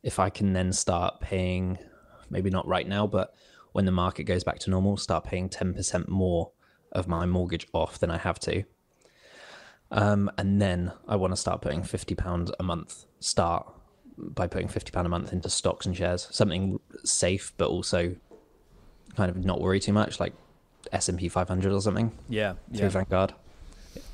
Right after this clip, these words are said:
Speaker 2: That's
Speaker 1: Yeah.
Speaker 2: a good idea. I've got a, um, I've got a personal pension thing.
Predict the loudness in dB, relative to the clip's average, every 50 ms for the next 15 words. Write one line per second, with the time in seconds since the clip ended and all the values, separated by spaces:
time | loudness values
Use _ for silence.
0 | -16 -16 -16 -2 0 2 2 4 4 4 4 2 2 0 0 -2 -2 -2 0 0
1 | 0 0 2 0 0 0 0 0 0 0 -2 -4 -6 -6 -6 -6 -4 -4 -6 -6
2 | -8 -12 -14 _ _ _ _ -20 -20 _ _ _ _ -10 -6 -6 -6 -6 -6 -6
3 | -4 -2 -2 -2 -2 -6 -6 -6 -6 -6 -6 -6 -6 -6 -6 -6 -8 -8 -10 -10
4 | -12 -14 -16 -16 -16 -18 -18 -14 -10 -8 -8 -8 -8 -12